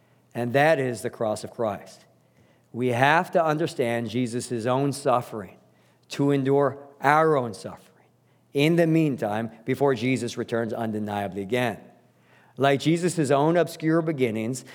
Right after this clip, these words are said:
and a kingdom initiated without ostentatious shows of political and worldly power,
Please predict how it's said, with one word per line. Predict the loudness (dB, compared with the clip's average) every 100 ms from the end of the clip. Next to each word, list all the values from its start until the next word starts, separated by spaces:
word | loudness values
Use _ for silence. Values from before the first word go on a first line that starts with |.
| -8
and | -2 0
a |
kingdom | 2 2 2 2
initiated | 2 2 0 0 0 2 2
without | 2 2 2
ostentatious | 2 2 2 -4 -2 0 0 -2
shows | -4 0 2 0 -2 -8 -4
of | -2
political | 0 2 0 2 0 -2 -4
and | -2 0
worldly | 2 0 -2
power, | -2 2 4 4 2